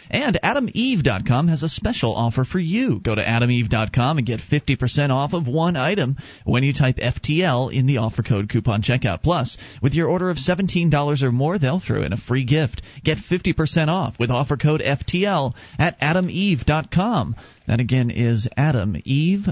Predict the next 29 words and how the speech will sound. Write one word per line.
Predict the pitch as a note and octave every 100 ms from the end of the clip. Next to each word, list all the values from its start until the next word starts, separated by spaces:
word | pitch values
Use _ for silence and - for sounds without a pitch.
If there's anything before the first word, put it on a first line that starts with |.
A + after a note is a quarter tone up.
| -
dot | G#2 C#3 F3+ -
com. | - F3 E3+ F2
We | G#2+
continue | A#2+ A2+ D#3+ F3 C#3+
with | E3 C3 C3
your | E2 C3+ E3+
phone | - E3 G#3+
calls | E3+ A#2+ D#3
about | D#3+ F3+
whatever | G3 G3+
you | F#3+ A#3
want. | B3 B2 A1
We'll | -
s-, | - - -
uh, | C3+ F#2+
go | D#3
to | C3+
Philip, | - E3+ C#3 - - -
listening | - E3+ D#3+ C3
to | A2
W | C#3 B2+ A#2+ A#2
F | B2 A#2+
T | - C3
L | C#3+ C3+
in | A2
Florida. | C#3+ D3+ -
Hello, | B2+ A2 B2
Philip. | C3 D3 B2+ _ _ _ _ _ _ _ _ _ _ _ _ _ -
Philip? | C#3+